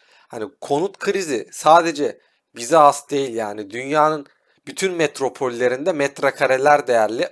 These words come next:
Hani otelleri çok pahalı. İnsanlar, e, otelde böyle yerlerde konaklıyor pahalılıktan yani.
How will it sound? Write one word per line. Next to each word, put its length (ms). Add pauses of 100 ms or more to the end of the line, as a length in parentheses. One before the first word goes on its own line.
Hani 180
otelleri 680
çok 300
pahalı. 260
İnsanlar, 600 (640)
e, 140
otelde 760
böyle 240
yerlerde 520
konaklıyor 640
pahalılıktan 800
yani. 320